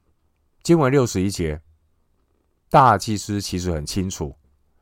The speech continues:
重建圣殿和弥赛亚的预言有关，所以六十一节，大祭司讽刺主耶稣说：“你是那当称颂者的儿子基督，不是？”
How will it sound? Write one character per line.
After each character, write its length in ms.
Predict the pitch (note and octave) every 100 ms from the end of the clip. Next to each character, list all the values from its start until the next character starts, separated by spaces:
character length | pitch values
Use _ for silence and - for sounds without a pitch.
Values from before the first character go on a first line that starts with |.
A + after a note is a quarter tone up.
| _ _ _ _ _ _ _ _
重 420 | - B2 B2 C#3+ D#3
建 320 | - E3+ G#2
圣 280 | - G#2+ D#2
殿 240 | F2 E2+ D2+
和 200 | - D#2
弥 180 | D#2+ E2+
赛 240 | - G#2+
亚 80 | D2
的 140 | D2
预 160 | D#2+ F#2+
言 200 | D2+ D2
有 160 | D2 C2+
关， 380 | - G#2 G#2+ A2 _ _ _ _ _ _ _ _
所 200 | - E2+
以 120 | F#2+ F2+ - _ _
六 260 | C#3+ D#3+
十 160 | A#2 F#2+
一 80 | G2
节， 320 | - E2 D2+ _ _ _ _ _ -
大 260 | A2 F2+
祭 180 | D#2+ F#2+
司 300 | E2+ - E2+ - _
讽 220 | - D2+
刺 260 | D2 F#2+ D#2
主 140 | - D#2+
耶 140 | D#2+
稣 200 | E2+ F2+
说 280 | - F#2 F2 _ _ _ _ _
：“你 100 | A2+
是 160 | - C#3
那 340 | C3+ B2+ A2 -
当 320 | B2+ B2 B2 A#2+
称 340 | - D3 C#3
颂 360 | C3 D3 B2 F#2+
者 300 | E2+ F2+ D#2+
的 160 | E2 F#2
儿 220 | - F#2+
子 300 | G#2+ A2 F#2+
基 240 | F#2 - A2+
督， 180 | B2
不 160 | A#2 G2+
是？” 320 | G2 C#3+ B2